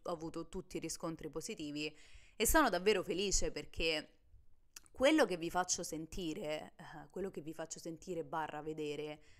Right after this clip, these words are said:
sono io al cento per cento, cioè io non cambio quando sono sui social, ve lo possono confermare i miei amici.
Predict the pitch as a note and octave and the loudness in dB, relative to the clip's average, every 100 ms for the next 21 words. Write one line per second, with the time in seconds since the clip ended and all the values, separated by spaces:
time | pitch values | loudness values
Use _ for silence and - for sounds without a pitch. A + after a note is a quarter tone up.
0 | - - - B3+ A#3+ F#3 G#3 F#3 D#3+ F#3+ | -20 -6 2 2 2 0 2 2 2 -2
1 | F#3+ D#3+ D3+ - G3 E3+ E3 D#3+ E3+ G#3+ | -2 -4 -4 2 4 4 -2 -2 0 0
2 | G3 D#3+ E3 - A3 G3 D#3 D#3 D3+ D3+ | -2 -4 -6 0 4 6 4 0 -2 -4
3 | D3+ D#3 D3 D3+ D3+ D3+ C#3+ D#3 D3+ E3+ | -6 -6 -8 -8 -8 -6 -6 -6 -4 -2
4 | F3 - E3+ D3 E3+ G#3 F3+ D#3 D3 D3+ | -2 -4 -4 -4 -4 -4 0 0 0 0
5 | D3 C#3+ D3+ D#3 - D#3+ | 0 0 -2 0 0 0